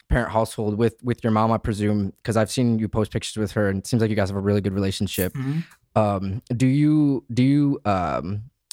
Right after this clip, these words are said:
Speaker 1: do you remember early on, like, having that support, you know, uh, where she's, like, pushing you to be the best version of yourself?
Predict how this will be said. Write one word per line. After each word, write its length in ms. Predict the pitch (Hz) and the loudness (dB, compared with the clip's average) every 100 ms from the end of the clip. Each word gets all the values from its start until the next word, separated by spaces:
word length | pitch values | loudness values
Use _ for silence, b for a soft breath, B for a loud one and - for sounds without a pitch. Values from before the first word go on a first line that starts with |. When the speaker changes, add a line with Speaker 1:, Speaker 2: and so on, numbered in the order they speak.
| - | -2
Speaker 1:
do 80 | 123 | 2
you 100 | 175 | 4
remember 400 | 160 139 131 - | 4 4 2 2
early 340 | 123 127 127 113 | 2 4 4 4
on, 460 | 110 110 110 104 b b b b _ _ _ _ - | 4 2 2 0 b b b b _ _ _ _ -6
like, 360 | 95 87 - _ _ _ _ _ _ _ - | -6 -6 -12 _ _ _ _ _ _ _ -6
having 380 | 139 127 131 117 | -2 0 0 2
that 220 | 110 - | 0 -2
support, 500 | - - 123 113 117 _ _ - | -6 -2 2 2 0 _ _ -2
you 160 | 120 | 2
know, 420 | 117 113 113 107 - | 4 4 2 0 0
uh, 200 | 98 90 | 0 2
where 260 | 104 104 | 2 2
she's, 340 | - 127 110 98 | 0 0 0 0
like, 220 | 98 - | -4 -4
pushing 400 | - 127 - 120 | -2 -2 2 2
you 340 | 110 110 110 107 | 4 4 2 0
to 120 | - | -2
be 140 | 110 | 0
the 80 | 107 | 0
best 260 | 98 107 - | 2 0 2
version 320 | 113 104 117 | 0 2 2
of 80 | 101 | 2
yourself? 600 | 107 - 117 113 - | 0 2 0 0 -6